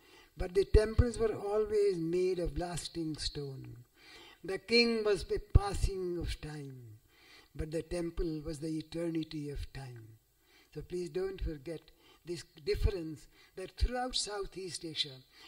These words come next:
no palace has survived. Only temples have lived because they were made of stone. Hmm? I think I have spoken too long.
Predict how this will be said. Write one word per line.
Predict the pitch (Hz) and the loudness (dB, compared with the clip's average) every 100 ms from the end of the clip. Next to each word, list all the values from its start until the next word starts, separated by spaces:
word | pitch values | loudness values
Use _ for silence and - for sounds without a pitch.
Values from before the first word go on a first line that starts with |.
| - | -6
no | 165 208 202 - - - - | 2 4 4 -2 -20 -4 2
palace | 190 208 214 - | 4 8 8 8
has | 190 - | 4 0
survived. | 170 156 156 160 131 127 - - - | -8 -8 -8 -8 -8 -12 -18 -20 -10
Only | 175 190 190 165 | -6 -4 -2 -2
temples | 185 190 202 208 190 156 | -2 -2 2 2 4 -2
have | 165 135 | -4 -4
lived | 151 131 - - _ | -6 -6 -10 -20 _
because | - 165 | -6 -6
they | 143 156 | -6 -6
were | 156 139 | -4 -6
made | 131 151 160 143 | -6 -2 -2 -4
of | 131 | -6
stone. | - - 127 127 123 120 - _ _ | -6 -8 -10 -10 -14 -16 -20 _ _
Hmm? | 143 180 _ _ _ _ - - 160 | -14 -14 _ _ _ _ -20 -16 -8
I | 160 | -8
think | 160 175 156 | 0 0 0
I | 160 | -2
have | 147 156 | 0 -2
spoken | - 151 147 143 135 | -2 -6 -6 -10 -12
too | 143 131 | -14 -14
long. | 131 135 | -14 -16